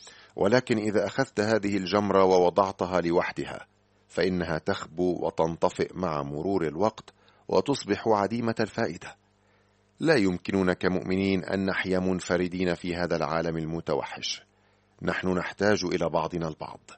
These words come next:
لهذا فإن حضور الكنيسة لا يعني مجرد التردد من أجل القيام بالواجب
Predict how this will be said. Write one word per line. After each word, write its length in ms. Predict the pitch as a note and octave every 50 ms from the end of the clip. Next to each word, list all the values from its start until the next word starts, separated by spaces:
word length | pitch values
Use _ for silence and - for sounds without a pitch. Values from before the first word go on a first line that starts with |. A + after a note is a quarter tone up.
| _ _ _ _ _ _ - - _ -
لهذا 380 | F#2 F2 E2+ F2+ F2+ F2 E2+ E2+
فإن 360 | - - C#2+ E2+ E2+ D#2+ D2+
حضور 440 | - - D#2 D#2+ E2 F2+ F2+ F2 E2+
الكنيسة 640 | E2 - - E2 E2 F2+ F#2 F2 - - F2+ E2 - - _ _ _ _ _ _ -
لا 180 | F#2 G2 A2+
يعني 400 | C#3+ D#3 D3+ A#2+ G2+ F2+ F2 F2
مجرد 540 | E2+ E2+ F2 E2+ - G2 F#2 F2 F2 E2+ D#2+
التردد 720 | E2+ - - - E2+ E2 F2 D#2 D#2 - E2+ E2 D#2 E2
من 160 | F2 E2 D2+
أجل 260 | - F2+ F2 E2 E2 F2
القيام 600 | D#2+ D#2+ - - F2+ E2+ F2 E2+ E2+ E2+ E2+ D#2+ D2+
بالواجب 540 | E2+ D#2 D#2+ E2+ E2+ E2+ D#2+ D#2 E2+ D#2+